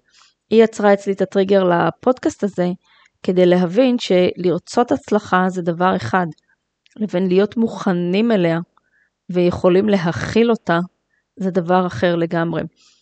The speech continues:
ואם הם לא באים ביחד, שני הדברים האלה, אז, אה, סביר להניח שהיא רק תלך ותתרחק, כי אנחנו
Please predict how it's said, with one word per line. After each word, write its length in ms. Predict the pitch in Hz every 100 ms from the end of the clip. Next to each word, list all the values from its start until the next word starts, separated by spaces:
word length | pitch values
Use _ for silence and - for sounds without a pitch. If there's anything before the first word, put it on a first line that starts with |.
| _ _ _
ואם 240 | 175 190 226
הם 100 | 226
לא 140 | 202
באים 380 | 202 202 208 190
ביחד, 600 | 175 151 160 175 - 220
שני 200 | - 220
הדברים 460 | 220 196 214 220 220
האלה, 280 | 220 226 233 - _ _ _ _ _ -
אז, 320 | 180 170 180
אה, 100 | 180
סביר 380 | - 175 185 208
להניח 380 | 202 202 208
שהיא 160 | - 180
רק 160 | 180 -
תלך 300 | 180 185 185
ותתרחק, 600 | 190 180 180 170 - 240 - -
כי 100 | 190
אנחנו 520 | 180 202 - 190